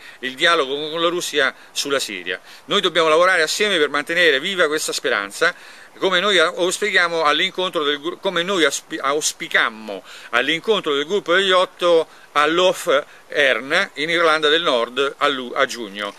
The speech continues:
e dirigere la discussione di nuovo verso i negoziati. Se noi potremmo evitare la forza contro la Siria, questo migliorerà l'atmosfera,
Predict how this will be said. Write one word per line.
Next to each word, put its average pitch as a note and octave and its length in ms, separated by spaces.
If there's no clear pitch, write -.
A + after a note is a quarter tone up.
e F#3 360
dirigere D3+ 460
la C#3 180
discussione G#3 640
di B3 120
nuovo D3 300
verso C3+ 300
i C3 80
negoziati. G2 760
Se A#3 400
noi F#3+ 340
potremmo D#3+ 560
evitare C3+ 320
la D#3 120
forza F3 260
contro D3+ 220
la D3+ 80
Siria, B2+ 320
questo E3+ 260
migliorerà D#3 300
l'atmosfera, E3+ 600